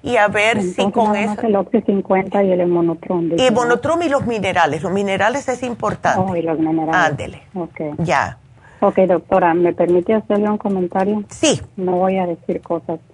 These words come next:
Speaker 2: malas ni nada.
Speaker 1: Ya.
Speaker 2: Yo soy la famosa persona del sábado.
Speaker 1: Ándele, ok.
Speaker 2: Ok, y usted,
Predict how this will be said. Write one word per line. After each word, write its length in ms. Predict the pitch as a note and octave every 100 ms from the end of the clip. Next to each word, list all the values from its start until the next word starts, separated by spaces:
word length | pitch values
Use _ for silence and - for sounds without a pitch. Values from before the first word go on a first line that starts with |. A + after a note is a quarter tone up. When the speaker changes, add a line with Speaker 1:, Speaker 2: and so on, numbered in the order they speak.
| -
Speaker 2:
malas 420 | E3+ F3 E4+ E3 -
ni 100 | -
nada. 240 | D#3 D#3 D3 - _ -
Speaker 1:
Ya. 280 | F3+ D#3 - - - _ _ -
Speaker 2:
Yo 360 | A3 F3+ G3+ G#3 -
soy 320 | A#3 A#3+ B3+ - _ -
la 220 | - F#3 F3
famosa 600 | F#3 F3 E3+ E3+ F#3+ F3+
persona 600 | - E3+ - D#3+ D#3 D#3+ E3 - -
del 200 | D#3+ D#3
sábado. 300 | - E3+ D3 - _ _ -
Speaker 1:
Ándele, 1000 | E3+ A3 E4 G#4+ A4 G4 D4 G3 D#3+ C3
ok. 260 | G#3+ A3 G#3+ G#3 A#4 - - - - - -
Speaker 2:
Ok, 280 | E3+ D#3 - E3 E3 F3 G#3+ - _
y 140 | F3+
usted, 400 | E3+ - F3+ F3+